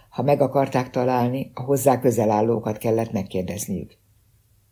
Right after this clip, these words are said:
Most már értem. Ti nem igazán voltatok barátok. Pontosan.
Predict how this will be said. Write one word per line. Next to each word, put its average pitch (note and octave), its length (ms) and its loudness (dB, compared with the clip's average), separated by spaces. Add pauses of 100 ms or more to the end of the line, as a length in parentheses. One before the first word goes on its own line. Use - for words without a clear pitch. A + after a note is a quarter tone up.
(600)
Most - 220 -6
már C3 140 -2
értem. A#2 500 -6 (800)
Ti E3+ 120 0
nem F#3+ 160 0
igazán G#2+ 380 -2
voltatok A2 460 -4
barátok. - 540 -8 (440)
Pontosan. - 680 -6